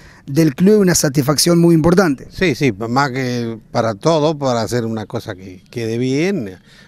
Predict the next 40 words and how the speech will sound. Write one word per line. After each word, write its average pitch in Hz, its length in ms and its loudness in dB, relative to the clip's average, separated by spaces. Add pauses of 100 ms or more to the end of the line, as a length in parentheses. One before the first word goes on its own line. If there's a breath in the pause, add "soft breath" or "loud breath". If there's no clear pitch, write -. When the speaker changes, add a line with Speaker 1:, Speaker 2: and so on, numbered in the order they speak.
Speaker 2:
así - 200 -16
que 98 60 -12
estamos 110 300 -12
haciéndolo 110 280 -8
de 127 100 -4
a 147 60 -4
poquito, 156 420 -6
vamos, 113 360 -6 (420)
vamos 120 240 -8
avanzando. 110 840 -6 (560 loud breath)
Speaker 1:
Carlos, 196 480 -2
¿y 170 80 -2
la 170 100 2
idea 214 300 2
de 208 100 2
cerrar 185 420 0
el 180 140 2
frente, 233 560 2
con 175 220 0
qué 180 100 4
tipo 170 600 2
de 156 80 -2
material, 170 640 0
qué 175 220 2
usar? 180 440 2
Porque 160 300 -2
hoy 180 120 2
todo 196 320 2
lo 170 140 2
que 170 120 -2
es 160 60 -4
comprar 165 580 -2
materiales 156 640 0
para 151 220 -2
un 170 80 0
cerramiento 160 840 0
es 151 140 -2
un 151 120 -2
costo 151 260 -4
importante. 143 640 -2